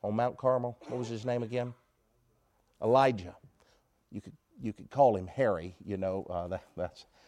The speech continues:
that's a pun for a later chapter, you know, the opening of the next chapter. But, but there's Elijah. There's Elijah in a terrible famine, in a great time of great difficulty,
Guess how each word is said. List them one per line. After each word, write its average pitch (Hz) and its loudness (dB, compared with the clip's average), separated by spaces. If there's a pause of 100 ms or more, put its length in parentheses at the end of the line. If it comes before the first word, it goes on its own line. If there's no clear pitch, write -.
(360)
that's 110 -2
a - -6
pun 110 0
for 101 -4
a 95 2
later 98 2
chapter, 107 0
you 92 -6
know, 95 -4
the 95 -6
opening 101 0
of 85 -4
the 95 -6
next 98 -2
chapter. - -6
But, - -12 (560)
but - -10
there's 156 6
Elijah. 113 0 (2500)
There's 127 0
Elijah 123 6
in 92 -6 (320)
a - -20
terrible 123 2
famine, 131 -2 (1900)
in 127 6
a 110 6
great 139 6
time 143 6
of 113 0
great 117 -2
difficulty, 143 2